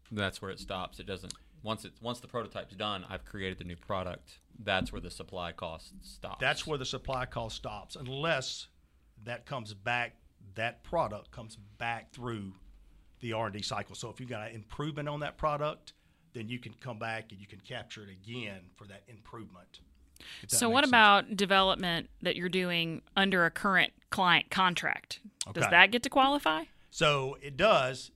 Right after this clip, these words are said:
Speaker 2: It does. So let me clarify that.
Speaker 3: Okay.
Speaker 2: So let's say I'm a software company and I have a software that I sell to the market. It's already been developed. It's on the market. And I have a customer that comes to me and says,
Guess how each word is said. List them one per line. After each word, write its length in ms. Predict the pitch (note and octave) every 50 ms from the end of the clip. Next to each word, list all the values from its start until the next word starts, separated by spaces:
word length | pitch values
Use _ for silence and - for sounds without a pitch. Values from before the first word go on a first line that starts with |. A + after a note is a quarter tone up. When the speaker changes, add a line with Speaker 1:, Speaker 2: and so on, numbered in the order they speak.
| _ -
Speaker 2:
It 120 | D#3 C#3+
does. 280 | C#3 B2+ A2 G#2+ A2 -
So 380 | - - D#3+ C#3 B2+ B2+ B2+ - _ _ _ _ _ _
let 100 | D#3 D#3+
me 60 | D#3+ D3+
clarify 540 | D#3 - D#3 D3 A#2+ G#2 - A#2 G2+ F#2 F#2
that. 220 | G2 F2+ F2 F2
Speaker 3:
Okay. 240 | - F#3+ F#3+ F3 F3 - _ _ _
Speaker 2:
So 720 | - - - C#3 C3 B2 A#2+ A#2 A#2 A#2 A2 A2 G#2 G2 - _ _ _
let's 140 | - C#3 C3
say 220 | - - E3 D3 C#3+
I'm 160 | C3+ B2+ A#2
a 80 | G#2+
software 540 | G#2+ - - - D3+ D3+ D3+ - D3+ C#3 C3
company 840 | B2+ - C3+ B2+ B2 - B2 A2+ A#2 A#2 A#2 A#2 A2+ A2+ A2+ A2+ A2+ A2+ _ _ _ _ _ _ _ _ _ _ _ A2+ A2 A2+
and 140 | A2 G#2+ A#2
I 160 | A#2+ B2 A#2
have 200 | G#2 C3+ B2 A2+
a 80 | G#2+
software 500 | G2 - D3+ D3+ D3+ - - A2+ A2 G#2+
that 120 | G2+ G2+ G2
I 80 | A2
sell 280 | G#2 - - A#2 G2+ G#2
to 100 | - A2
the 60 | G2+
market. 380 | G2 G2 G2 F2 - - - - _ _ _ _ _ _
It's 120 | _ -
already 320 | A2+ A2 A#2 A2+ A#2 A#2 A2+
been 160 | A2+ A#2 G#2+
developed. 440 | G#2+ A2+ C3+ D3 E3 D#3 - - B2+
It's 160 | A#2+ - -
on 120 | C3 B2+ B2+
the 60 | A#2+
market. 460 | A2 A#2+ A#2 A#2 A2+ - A#2 A2+ A2+ - _ _ _ _ _ _ - - - - - - -
And 160 | A#2+ B2 B2
I 40 | A2+
have 160 | B2+ B2+ G#2
a 60 | G#2
customer 380 | - - E3 D3 - - B2 A2
that 100 | G2+ -
comes 260 | - C3 A#2+ A#2 -
to 60 | -
me 280 | A2+ G#2 G#2+ G#2+ G#2 G2+
and 140 | G2 G2 G2
says, 680 | - - - A2+ A2 G#2+ G#2+ G#2 G#2 G#2+ A2 G2 -